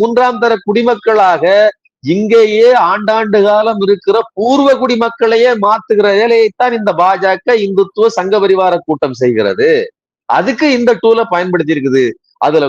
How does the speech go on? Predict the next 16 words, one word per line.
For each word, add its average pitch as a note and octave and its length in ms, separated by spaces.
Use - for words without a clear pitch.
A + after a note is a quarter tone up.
கொடூரமாக A3 720
ஒரு G3 260
கோடிக்கும் A#3 560
நிகராக, G3+ 420
தொண்ணூத்தி G#3 500
ஏழு G3+ 220
லட்சத்துக்கும் G3 640
மேலாக G3+ 440
நீக்கியிருக்காங்க F3+ 640
அப்படிங்கறதான் D3+ 520
கொடுமை. F3+ 320
இன்னொரு F#3 320
விஷயத்தையும் F#3 420
சரின்னு D#3+ 380
சொல்றேன். A#2+ 340
நீங்க E3 180